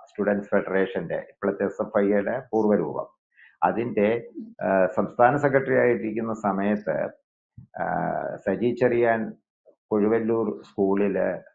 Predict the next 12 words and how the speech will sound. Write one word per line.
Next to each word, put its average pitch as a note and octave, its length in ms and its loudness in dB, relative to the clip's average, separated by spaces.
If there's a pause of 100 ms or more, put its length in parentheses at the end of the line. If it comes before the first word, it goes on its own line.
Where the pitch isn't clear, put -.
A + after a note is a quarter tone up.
(120)
ആ, E2+ 360 -4 (640)
സ്ലേറ്റും G2+ 380 2
പെൻസിലുമായിട്ട് A2 580 0
പോയി G#2 260 0
തുടങ്ങുന്ന G#2+ 440 0
കാലമേ A2+ 540 2 (100)
ആയിട്ടുള്ളൂ. F2 500 0 (520)
ആ C3 100 6
സമയത്ത് C3+ 600 0
എ B2 180 0
കെ C3 180 2
ബാലൻ, B2 460 2